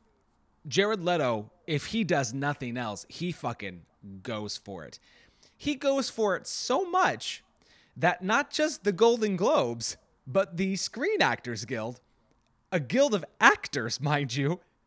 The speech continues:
have decided that his performance in The Little Thing is, <laughs> is, is nomination worthy. Um, now, I don't think you've seen the film yet, but in terms of what you've read and what you've heard, how do you, how do you feel about that?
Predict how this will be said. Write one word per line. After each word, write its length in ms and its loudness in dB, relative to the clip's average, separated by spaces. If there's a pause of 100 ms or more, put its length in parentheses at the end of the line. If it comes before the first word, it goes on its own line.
have 220 2
decided 540 4
that 140 0
his 200 0
performance 760 -4
in 100 2
The 100 -2
Little 280 2
Thing 320 -4
is, 200 -4 (260)
<laughs> 260 -20
is, 340 -2
is 160 0
nomination 800 2
worthy. 420 -4 (540)
Um, 480 4 (640)
now, 100 4
I 80 8
don't 200 4
think 120 0
you've 120 0
seen 160 0
the 80 0
film 320 -2
yet, 200 -2
but 140 0
in 80 0
terms 260 0
of 160 -2
what 200 2
you've 260 -4
read 340 4
and 140 -2
what 160 -4
you've 140 -8
heard, 560 -2 (840)
how 340 -4
do 160 -2
you, 140 -8
how 160 -2
do 160 2
you 80 6
feel 340 0
about 360 -4
that? 240 -10